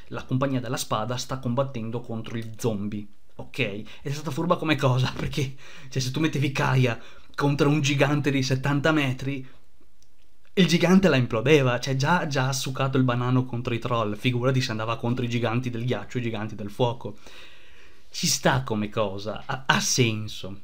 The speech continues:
va bene. Eh, que-, que-, questo, questo ci sta. Va bene, insomma, ehm, sono lì che si stanno avvicinando, arrivano i,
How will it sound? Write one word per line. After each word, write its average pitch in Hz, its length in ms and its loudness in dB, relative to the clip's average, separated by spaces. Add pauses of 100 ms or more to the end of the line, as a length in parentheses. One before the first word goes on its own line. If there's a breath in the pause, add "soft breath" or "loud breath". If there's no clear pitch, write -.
va 143 100 -2
bene. 104 560 -2 (540)
Eh, - 160 -6
que-, - 160 -8
que-, 233 100 -2
questo, 254 260 0
questo 254 240 0
ci 131 140 -2
sta. 101 300 -6 (1120 loud breath)
Va 294 80 0
bene, 117 220 4
insomma, 135 420 0 (320)
ehm, 120 560 -6
sono - 460 -2
lì 165 80 4
che 180 100 0
si 175 60 -4
stanno 160 220 -2
avvicinando, 165 580 0
arrivano 180 380 0
i, 156 120 -4